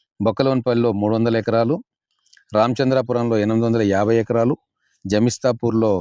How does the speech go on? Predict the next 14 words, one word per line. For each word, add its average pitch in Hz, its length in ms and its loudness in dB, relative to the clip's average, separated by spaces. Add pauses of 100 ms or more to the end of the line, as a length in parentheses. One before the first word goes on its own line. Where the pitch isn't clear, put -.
(160)
నూట 95 220 -4
ఇరవై 113 240 0
ఎకరాలు, 113 400 0 (280)
జనపల్లిలో 110 640 0 (280)
హండ్రెడ్ 104 360 0
ఏకర్స్, 92 380 -4 (300)
మొత్తం 110 320 -2
పదిహేను 123 400 0
వందల 113 200 0
ఇరవై 107 300 0
ఎకరాల్లో 113 480 0 (960)
పంట 104 160 -2
నష్టం 113 340 -2
జరిగింది. 85 420 -4